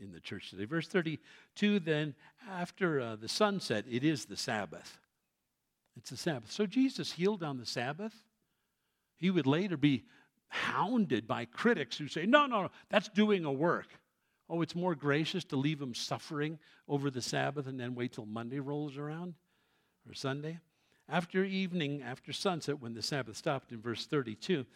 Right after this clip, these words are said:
the people brought to Jesus all of the sick and demon-possessed.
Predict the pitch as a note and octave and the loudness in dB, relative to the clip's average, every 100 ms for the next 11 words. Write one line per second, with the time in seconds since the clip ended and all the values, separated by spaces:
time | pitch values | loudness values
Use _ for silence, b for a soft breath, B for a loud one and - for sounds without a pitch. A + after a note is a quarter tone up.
0 | B B - G#3+ G#3+ D3+ E3 F3+ - C3+ | B B 4 4 4 2 2 2 0 -2
1 | D3+ C#3+ C#3+ D#3+ D3+ F#3 G3 D3 D3 - | -2 -2 0 2 4 4 0 -2 -2 0
2 | E3+ E3+ D3 A#2+ D3+ D3 D3 C3 D3 C#3 | -2 -2 -6 -4 -4 -2 -4 0 0 4
3 | F#3+ F#2+ - - | 0 0 -8 -14